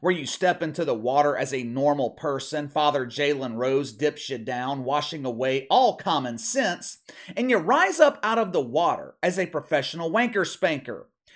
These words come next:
ready to take on the world with your fake outrage and complimentary preparation H. The monologue from Ricky Gervais fell on deaf ears. The past two editions of the Golden Globes,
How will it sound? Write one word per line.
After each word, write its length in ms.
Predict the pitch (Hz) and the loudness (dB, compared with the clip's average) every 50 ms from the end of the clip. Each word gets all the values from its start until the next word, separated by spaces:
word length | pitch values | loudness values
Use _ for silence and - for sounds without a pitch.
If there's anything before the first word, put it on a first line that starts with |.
| - - - | -20 -4 4
ready 280 | 185 277 339 415 370 330 | 8 8 10 10 8 4
to 120 | 339 - | 4 0
take 300 | 247 - 233 262 - - - | 0 2 -2 -2 -2 -2 -4
on 240 | 175 202 202 202 190 | -2 -2 -2 0 -2
the 80 | 165 | -2
world 560 | 131 117 127 165 180 170 143 117 107 107 113 | -2 2 4 6 6 8 6 4 0 -2 -4
with 160 | 123 135 - - | -6 -8 -6 -6
your 160 | 135 117 - | -8 -8 -8
fake 460 | - - - 117 - 117 - - - - | -2 6 6 6 6 6 -2 -10 -8 -4
outrage 720 | 160 170 175 175 - - - 139 135 120 110 110 110 - | -2 0 0 0 -2 -4 -4 -4 -4 -4 -4 -6 -10 -10
and 140 | 127 123 120 | -12 -12 -10
complimentary 720 | - 202 208 202 185 190 165 147 143 143 139 139 135 139 139 | -6 -4 -4 -4 -2 -4 -4 -2 -2 -4 -4 -4 -4 -4 -6
preparation 800 | 139 - 143 123 120 - 127 120 110 104 107 - - 156 160 | -6 -4 -6 -6 -4 -6 -6 -6 -6 -6 -8 -8 -6 -4 2
H. 560 | 180 196 190 147 117 - - - - - - _ _ _ _ _ _ - - - - - _ - | 4 4 4 2 0 -6 -10 -10 -12 -12 -12 _ _ _ _ _ _ -20 -20 -20 -20 -20 _ 2
The 100 | - 226 | 4 4
monologue 800 | 220 226 262 320 392 370 320 233 185 156 131 107 85 69 - - | 6 8 8 8 8 6 6 4 4 2 2 0 -2 -6 -12 -12
from 220 | - 160 147 131 147 | -8 -6 -6 -2 0
Ricky 260 | 185 208 208 220 190 | -2 -2 -2 -2 -4
Gervais 560 | 156 165 151 120 139 151 147 131 110 - - - - - - | -2 -2 -2 2 4 4 6 4 4 -4 -8 -8 -10 -8 -2
fell 280 | - 170 160 156 143 | 2 4 4 4 4
on 200 | 135 131 127 123 | 2 -2 -2 -4
deaf 300 | 104 107 101 107 - - | -6 -6 -6 -6 -6 -6
ears. 580 | 160 208 233 214 156 117 - - - - - - _ _ _ _ - | -4 -2 0 0 -2 -2 -4 -8 -10 -10 -10 -12 _ _ _ _ 0
The 80 | 185 - | 0 0
past 420 | - - 247 302 370 359 - - | 2 0 0 0 0 -2 -4 -4
two 180 | - 277 262 247 | -4 0 2 2
editions 560 | 175 127 113 151 175 175 - 214 208 190 185 | 2 2 0 -2 0 0 -2 -4 -4 -2 -2
of 120 | 185 135 | -4 -4
the 80 | 123 120 | -4 -6
Golden 440 | 113 131 151 170 185 160 151 135 123 | 0 2 2 2 2 2 -2 -6 -6
Globes, 720 | 113 127 147 156 160 170 180 185 180 160 - - - | -4 0 2 2 2 2 2 -2 -4 -6 -10 -16 -18